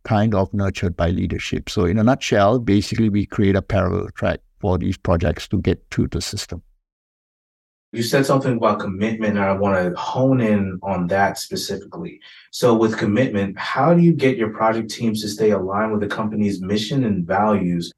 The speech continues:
Speaker 2: even during times of significant change and project challenges? How do you get them to stay committed to your mission?
Speaker 1: The sense-making logic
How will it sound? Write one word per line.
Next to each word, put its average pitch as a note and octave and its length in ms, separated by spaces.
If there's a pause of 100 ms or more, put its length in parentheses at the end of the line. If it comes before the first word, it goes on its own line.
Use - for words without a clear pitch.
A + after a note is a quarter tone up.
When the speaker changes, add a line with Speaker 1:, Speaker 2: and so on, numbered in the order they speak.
(140)
Speaker 2:
even C3 320
during A2+ 340
times A2+ 340
of G#2 80
significant G#2 640
change B2 680
and G2 240
project G2 480
challenges? F#2 640
How A#2+ 160
do D3+ 80
you D#3+ 180
get A2+ 220
them G#2+ 220
to F2+ 280 (120)
stay B2 420
committed G#2+ 540
to A2 140
your G2 200
mission? G2 500 (1300)
Speaker 1:
The B2+ 160
sense-making D3+ 960
logic G#2+ 480